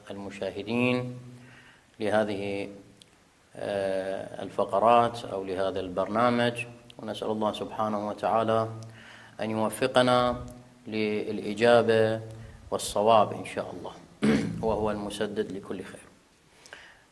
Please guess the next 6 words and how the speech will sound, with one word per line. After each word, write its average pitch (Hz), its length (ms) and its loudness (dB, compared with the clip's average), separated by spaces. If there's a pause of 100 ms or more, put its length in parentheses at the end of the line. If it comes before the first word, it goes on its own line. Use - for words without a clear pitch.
(100)
آه، 110 640 0 (100)
وثانيًا 127 840 4 (2000)
أسأل 127 240 0
الله 127 260 6
سبحانه 104 580 0
وتعالى 95 480 0